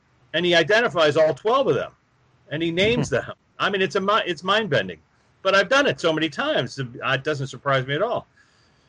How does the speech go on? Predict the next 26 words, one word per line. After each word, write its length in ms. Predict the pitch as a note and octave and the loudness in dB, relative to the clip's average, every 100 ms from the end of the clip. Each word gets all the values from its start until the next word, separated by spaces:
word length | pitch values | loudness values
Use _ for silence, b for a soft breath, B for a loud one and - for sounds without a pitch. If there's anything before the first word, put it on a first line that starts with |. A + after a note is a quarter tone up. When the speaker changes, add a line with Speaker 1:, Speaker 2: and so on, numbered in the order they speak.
| _ | _
Speaker 1:
But 140 | E3+ E3 | 0 4
I'm 180 | F#3+ A3 | 4 4
interviewing 520 | B3+ C4 G3+ G3 F3 | 4 4 4 4 2
his 160 | F3 C#3+ | 0 -2
council, 420 | A#3+ C4 - B2 | -2 -2 0 -2
you 100 | G#2+ | -2
see. 420 | - C3 D3 A3+ - _ _ _ _ | -6 -4 -4 -6 -14 _ _ _ _
He's 260 | _ C4 G3+ | _ -8 -4
not. 320 | A2+ G2 B2 | -4 -4 -6
Speaker 2:
Hmm. 80 | A2+ G#2 - _ _ _ _ _ _ _ _ - | -8 -12 -20 _ _ _ _ _ _ _ _ -4
Speaker 1:
But 100 | D3 | -2
he's 240 | A3 A3+ | 0 -2
doing 260 | F#3+ F3+ F#3 | 2 2 2
the 100 | F#3+ B3+ | 2 2
answers. 600 | C#4+ - A2+ D#2 - - | 0 -2 -6 -6 -14 -18
So 240 | - D#3+ | 0 2
I 140 | D#3 G#3 | 4 4
Speaker 2:
Yeah. 100 | C#3 | 2
Speaker 1:
say, 460 | B2+ C3 A#2 B2 C3+ _ _ _ _ _ _ _ _ | 2 4 2 -2 -12 _ _ _ _ _ _ _ _
"Who's 440 | - A#3+ A#3 - | -6 -4 -4 -4
the 140 | - G#3 | -4 -4
first 360 | - G3 G3 | 0 0 0
counselor 1080 | - F#3+ F3+ G3 F#3 F3+ - _ D#3+ E3 D#3+ | -2 -2 -2 -2 -2 -2 -6 _ 2 2 2
on 200 | D#3 E3 | 2 0
the 100 | E3 | 2
left 540 | G3 A#3+ F2 - - | 2 2 0 -6 -20